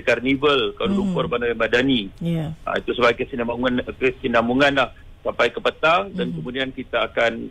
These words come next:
Speaker 1: ah, bersama-sama melaksanakan solat Fardu Maghrib, ah, di sana begitu.
Speaker 2: Mhm.
Speaker 1: Lebih kurang dia punya satu cara.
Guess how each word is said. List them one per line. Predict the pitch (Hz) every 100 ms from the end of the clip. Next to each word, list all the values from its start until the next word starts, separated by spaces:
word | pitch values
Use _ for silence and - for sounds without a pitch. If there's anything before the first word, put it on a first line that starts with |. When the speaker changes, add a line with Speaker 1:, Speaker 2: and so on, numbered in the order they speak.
| -
Speaker 1:
ah, | 110 110 107
bersama-sama | 110 107 117 113 117 117
melaksanakan | 110 104 127 110 107
solat | 110 110
Fardu | 117 107
Maghrib, | 110 117 131
ah, | 104
di | 104
sana | 104
begitu. | 101 92 107 110 101 -
Speaker 2:
Mhm. | 190 175 175
Speaker 1:
Lebih | - 107
kurang | 80 117 107
dia | 101 -
punya | 101 98 101 104 - - - - - - - - - -
satu | - -
cara. | 110 101 90